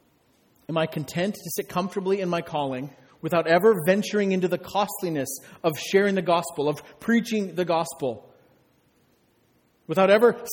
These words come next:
sacrificially giving mercy, practicing it with others? If so, if I'm content to sit comfortably in my calling, why is that?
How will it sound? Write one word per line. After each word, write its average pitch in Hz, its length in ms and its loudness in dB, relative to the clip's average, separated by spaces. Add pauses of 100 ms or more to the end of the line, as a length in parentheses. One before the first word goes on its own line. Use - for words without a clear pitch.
sacrificially 220 720 2 (220)
giving 180 580 4 (580)
mercy, 170 520 -4 (1040)
practicing 175 600 -6
it 98 200 -16 (240)
with - 140 -8
others? 107 360 -6 (400)
If 165 120 -2 (180)
so, 196 720 2 (140)
if 160 120 -2
I'm 180 140 0
content 226 640 -2
to 190 160 -10
sit 202 160 -6
comfortably 196 440 -2
in 175 60 -2
my 165 120 -2
calling, 147 520 0 (300)
why 165 300 -4
is 147 340 -6
that? 107 240 -12